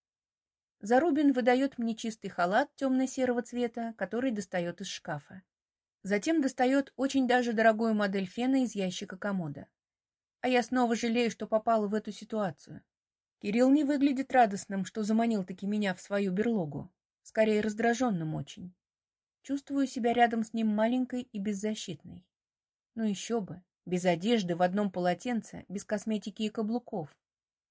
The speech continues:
Он кажется огромным и пугающим. Но не особо на меня смотрит. Уходит как-то резко и быстро,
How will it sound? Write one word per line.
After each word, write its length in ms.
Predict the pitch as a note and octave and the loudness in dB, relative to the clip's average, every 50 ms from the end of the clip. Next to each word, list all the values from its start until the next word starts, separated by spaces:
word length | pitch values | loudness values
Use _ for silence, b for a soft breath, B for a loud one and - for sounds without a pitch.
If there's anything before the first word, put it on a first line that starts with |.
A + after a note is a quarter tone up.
| _ _ | _ _
Он 180 | F#3+ G3 G#3 G3 | -4 -4 -2 0
кажется 460 | - G#3+ G#3+ G#3 G#3+ - - A3+ A3 | 0 0 0 0 -4 -6 -2 0 0
огромным 500 | G#3+ G3 G3+ G#3 G#3+ A3 A3 A3 A3 A3+ | 0 2 2 2 2 4 4 4 2 2
и 40 | A3 | 0
пугающим. 800 | A3+ - A3+ B3+ B3+ A#3+ G3+ E3 D3+ - - - - - G3 - _ _ _ _ _ _ _ _ _ | -2 -4 -4 -2 -2 -2 -2 -4 -8 -12 -16 -16 -16 -18 -20 -20 _ _ _ _ _ _ _ _ _
Но 140 | A#3+ B3+ D4 | 0 2 4
не 140 | D#4 D#4 D#4+ | 4 4 4
особо 340 | D#4 D4+ - F4+ C#4+ G#3+ F#3+ | 2 2 0 0 0 0 0
на 80 | F#3 | 0
меня 260 | F3+ F3+ F3+ F3+ F3+ | 0 0 0 0 -2
смотрит. 580 | F3+ - - F#3+ F3 D#3+ - D#3+ D#3 - - _ _ _ _ _ _ _ _ _ _ - | -4 -4 -6 -6 -6 -6 -8 -12 -14 -14 -16 _ _ _ _ _ _ _ _ _ _ -14
Уходит 420 | G#3 - B3+ B3 G#3+ G#3 F#3 - | -6 -4 -2 -2 -2 -4 -6 -6
как-то 300 | - G#3 F#3+ - - G3 | -6 -6 -6 -4 -6 -4
резко 340 | G3+ A3+ A3 - - - A3+ | -2 -2 -4 -4 -4 -4 -4
и 40 | A3 | -2
быстро, 500 | G#3 B3+ A#3 G#3+ - - - D#3+ D#3+ | 0 0 -2 -2 -4 -8 -10 -12 -12